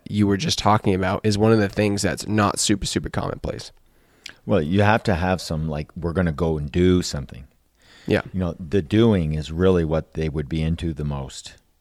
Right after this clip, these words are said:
Speaker 1: Absolutely.
Speaker 2: It's the most exciting of the things that you would do in the outdoors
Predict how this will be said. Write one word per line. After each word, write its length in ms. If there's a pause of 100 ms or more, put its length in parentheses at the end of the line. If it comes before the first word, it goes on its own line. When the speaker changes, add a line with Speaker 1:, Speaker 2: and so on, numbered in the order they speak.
(100)
Speaker 1:
Absolutely. 580
Speaker 2:
It's 180
the 100
most 340
exciting 640
of 200
the 100
things 440
that 160
you 160
would 160
do 160
in 80
the 100
outdoors 560